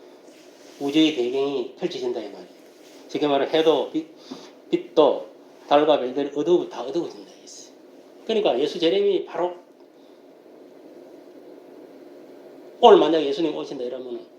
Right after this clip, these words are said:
그날에 모든 다 어두워져요. 빛을 다 잃게 되는 거예요.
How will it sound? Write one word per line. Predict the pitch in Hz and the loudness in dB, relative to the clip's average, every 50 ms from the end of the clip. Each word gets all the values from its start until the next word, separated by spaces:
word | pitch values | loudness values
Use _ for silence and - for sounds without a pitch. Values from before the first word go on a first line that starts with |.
| - - - - - | -20 -20 -20 -20 -16
그날에 | - 180 185 185 165 139 117 | -10 -6 -4 -4 -2 -4 -6
모든 | 104 110 135 170 190 202 202 202 202 196 156 131 - - - - - | -6 -4 -2 -2 0 0 -2 -2 -4 -6 -10 -14 -16 -20 -20 -16 -14
다 | - | -10
어두워져요. | 117 135 135 139 - - - - - - - - - - - - - - - - - - - - - - - - - - - - - - - - | -8 -6 -6 -6 -8 -10 -14 -18 -20 -20 -20 -20 -20 -20 -20 -20 -20 -20 -20 -20 -20 -20 -20 -20 -20 -20 -20 -20 -20 -20 -20 -20 -20 -12 -4 -2
빛을 | 160 147 - 139 - - | -2 -2 -2 -4 -6 -6
다 | - - | -8 -10
잃게 | 151 139 - 104 | -10 -10 -10 -12
되는 | - | -14
거예요. | - - - - | -16 -20 -20 -20